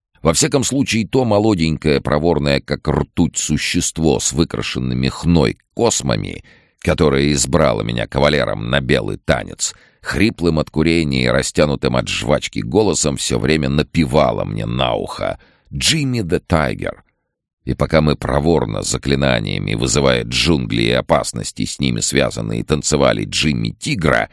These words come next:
тигр ходил на своих мягких тигриных лапах — и продолжалось это примерно минут десять, и снова был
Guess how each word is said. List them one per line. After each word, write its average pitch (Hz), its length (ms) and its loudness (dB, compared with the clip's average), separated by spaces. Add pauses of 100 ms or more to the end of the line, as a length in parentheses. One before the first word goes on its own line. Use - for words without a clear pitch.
(460)
тигр 95 400 2
ходил 82 420 2
на 78 140 -2
своих 73 400 -2
мягких 67 640 0
тигриных 62 680 -2
лапах — 60 560 -2 (340)
и 90 100 0
продолжалось 85 1040 2
это 71 200 -4
примерно 64 560 0
минут 64 460 -2
десять, 76 640 0 (320)
и 64 80 -2
снова 92 640 4
был 67 280 0